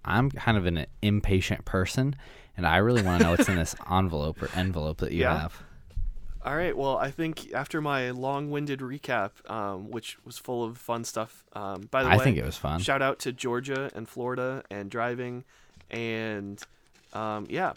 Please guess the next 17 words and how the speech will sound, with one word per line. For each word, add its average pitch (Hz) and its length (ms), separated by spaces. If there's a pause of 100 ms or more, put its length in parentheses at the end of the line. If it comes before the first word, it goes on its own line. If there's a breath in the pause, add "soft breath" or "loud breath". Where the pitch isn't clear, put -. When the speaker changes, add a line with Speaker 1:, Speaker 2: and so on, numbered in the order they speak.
Speaker 2:
but 120 220
it 120 80
was 127 180
nice 135 220
to, 135 300 (100)
well, 135 120
one 147 120
of 143 80
those 147 160
things, 131 340
like 117 140
we 143 100
talked 117 260
about 113 300
at - 80
the 127 80
beginning, 135 460